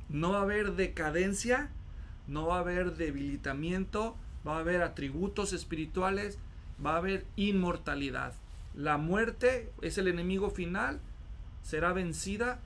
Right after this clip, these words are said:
y el creyente, pues, va a gozar de todo eso. También podemos in-, podemos, eh, deducir, Alex, de otros pasajes como el de la transfiguración del Señor Jesús.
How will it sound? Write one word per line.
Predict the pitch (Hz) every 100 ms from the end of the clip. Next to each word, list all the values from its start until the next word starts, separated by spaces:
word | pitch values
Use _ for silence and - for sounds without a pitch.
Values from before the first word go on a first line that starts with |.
| - - - -
y | 151
el | 147
creyente, | 151 147 147 160 160 190 196 - - - -
pues, | - 131 143
va |
a | 143
gozar | 151 - 143 139
de | 139 131 - - - - -
todo | 143 135 131
eso. | - - - - - - - -
También | 185 196 240
podemos | 247 247 262 226
in-, | 220 - -
podemos, | 170 185 226 254 196 - -
eh, | 170 180 175 175 - - -
deducir, | 170 170 175 208 220
Alex, | 220 220 220 - 170
de | 175
otros | 180 190 226 -
pasajes | 190 180 185 196 190
como | 180 165 165
el | 151
de | 156
la | 151
transfiguración | 165 165 - 160 165 165 190 196
del | 190
Señor | 185 175 175
Jesús. | 180 - 135